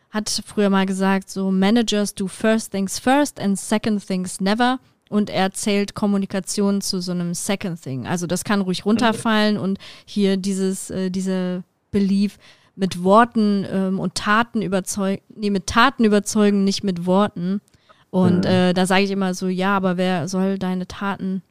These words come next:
Speaker 1: kennen, wenn du nicht darüber sprichst?" Ich glaub, das hat sich mittlerweile echt, äh, stark gewandelt.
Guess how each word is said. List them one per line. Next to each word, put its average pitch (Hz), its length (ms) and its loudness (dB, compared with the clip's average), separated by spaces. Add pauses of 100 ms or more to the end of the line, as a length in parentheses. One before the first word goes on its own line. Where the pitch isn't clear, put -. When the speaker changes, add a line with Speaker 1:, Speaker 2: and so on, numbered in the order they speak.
(160)
Speaker 1:
kennen, 220 540 2
wenn 185 120 0
du 196 100 0
nicht 196 220 -2
darüber 185 320 -4
sprichst?" - 380 -6
Ich - 80 -18
glaub, 180 180 -4
das 185 200 -4
hat 185 160 -4
sich 190 180 -6
mittlerweile 180 480 -4
echt, - 320 -10 (140)
äh, 180 220 -6
stark 175 540 -2
gewandelt. 180 640 -4